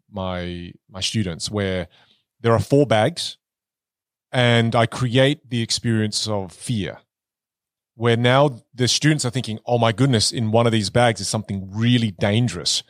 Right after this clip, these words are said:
And Vin's got an audience member up there and this person can get seriously hurt. And everyone's freaking out. There's anxiety, there's fear. I, you know, through showmanship and everything, I intensify the fear. We play music. We even do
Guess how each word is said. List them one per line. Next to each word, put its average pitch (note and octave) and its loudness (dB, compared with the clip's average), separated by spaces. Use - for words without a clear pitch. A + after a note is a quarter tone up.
And A2+ -6
Vin's B2+ 0
got A#2 0
an G#2+ 0
audience C3 2
member G#2 0
up G2 -4
there G2+ -2
and A2+ -4
this D3+ 0
person B2+ 2
can A2 -8
get G#2 -6
seriously C3+ 2
hurt. G#2 -2
And C3+ -2
everyone's D3+ 2
freaking D3+ 0
out. C3 2
There's A2 -10
anxiety, C3+ 2
there's A2 -2
fear. D3 2
I, A#2 -4
you A2+ -10
know, - -4
through G#2+ -4
showmanship A#2+ 0
and A#2 -2
everything, A#2 -2
I G2+ 0
intensify A#2 0
the G#2+ -4
fear. A#2+ -8
We G2+ -12
play C3 0
music. B2 0
We G#2+ -6
even G#2 -6
do G#2 -6